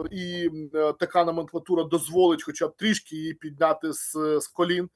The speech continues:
Ну, от. Ну, і інше, м, е, інший аспект, що Російська Федерація, це також не для кого не є секретом, саботувала і так роботу того зернового коридору, який,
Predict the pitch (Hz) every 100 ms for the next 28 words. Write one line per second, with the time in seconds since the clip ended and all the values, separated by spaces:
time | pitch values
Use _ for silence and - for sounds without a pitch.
0 | _ - - - 156 156 - 185 233 240
1 | 196 214 269 - 262 220 185 170 160 180
2 | 233 - 208 - - 196 - 151 151 -
3 | 160 151 156 180 185 156 147 165 - 170
4 | - 135 135 123 139 147 131 127 135 131
5 | 165 - 240 240 202 - - - - 226
6 | 180 208 190 175 202 208 185 170 156 175
7 | 160 - 151 151 175 170 151 165 165 160
8 | 139 151 160 156 143 139 180 190 156 139
9 | - 170 156